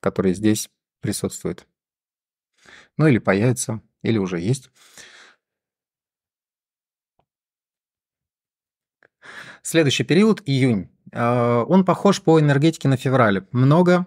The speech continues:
общения, много коммуникаций, много знакомств. Э, жизнь предлагает, э, рост, э, образовательным проектам. Достаточно большой бум образовательных проектов я бы ожидал здесь, э, в рамках июня. Ну, по крайней мере,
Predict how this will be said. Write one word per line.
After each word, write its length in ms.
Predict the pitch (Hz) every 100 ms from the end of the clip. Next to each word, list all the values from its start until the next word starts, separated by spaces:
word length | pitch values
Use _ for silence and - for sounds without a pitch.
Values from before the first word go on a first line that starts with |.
| -
общения, 420 | 120 - 120 107
много 300 | 104 135 160 151
коммуникаций, 640 | 151 147 143 113 - 107
много 300 | 104 139 147
знакомств. 600 | 131 139 - 104 92 - 110
Э, 240 | 101 98
жизнь 380 | 95 139 147 143
предлагает, 640 | 131 123 127 143 147 123
э, 300 | 123 120 117 117
рост, 560 | 117 131 151 - -
э, 100 | 120
образовательным 800 | 113 113 117 110 117 131 127 123
проектам. 800 | 120 117 104 - 104 95 107 107
Достаточно 460 | 104 - 131 123 117
большой 360 | 127 127 135
бум 340 | 117 120 135 110
образовательных 580 | 95 98 113 110 101 -
проектов 360 | 143 160 104
я 100 | 117
бы 120 | 117 104
ожидал 300 | 104 113 101
здесь, 400 | 101 107 - 92
э, 40 |
в 160 | 90 95
рамках 400 | 98 101 - 113
июня. 300 | 101 92 92
Ну, 80 | 151
по 100 | -
крайней 240 | 156 147
мере, 300 | 139 127